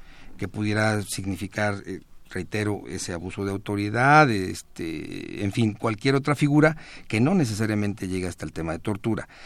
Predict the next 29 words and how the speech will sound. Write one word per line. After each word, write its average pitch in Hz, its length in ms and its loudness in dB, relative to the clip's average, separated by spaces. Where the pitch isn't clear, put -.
Aquí - 220 2
hablaríamos 160 420 8
más 139 160 6
bien 127 220 8
de 135 80 6
la 110 100 4
condición 113 680 0
que 90 1040 -2
debe 113 200 2
de 110 60 4
guardar 92 380 2
todo 104 360 -2
servidor 95 580 -2
público 113 480 0
y 95 60 -2
toda 185 280 2
persona, 95 520 0
no 101 160 0
nada 92 280 0
más 82 280 -2
el 78 140 -4
servidor 78 360 -6
público 90 540 -6
como 87 220 -2
agente 98 260 -4
del 113 80 2
Estado, 139 300 -2
sino 95 200 -2
también 104 440 0